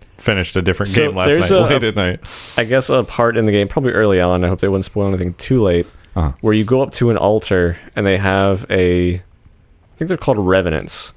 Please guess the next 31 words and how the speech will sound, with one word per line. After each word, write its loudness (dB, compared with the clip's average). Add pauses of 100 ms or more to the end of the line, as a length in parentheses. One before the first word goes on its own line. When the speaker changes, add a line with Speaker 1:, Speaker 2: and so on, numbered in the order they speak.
(140)
Speaker 1:
Mm-hmm. -2
Speaker 2:
And 0 (160)
it -20
kind -2
of -2
goes 2
into 0
this 0
Iron 2
Maiden, 2
and -2
there's 0
some -4
other 2
machinery -2 (260)
around 2
it, -2 (100)
and 2
you 2
Speaker 1:
Yeah. -8
Speaker 2:
kinda 2
put -2
your 2
hands 0
on 2
these 0
two -2
pedestals, -2 (560)
and 0
you 4
essentially 2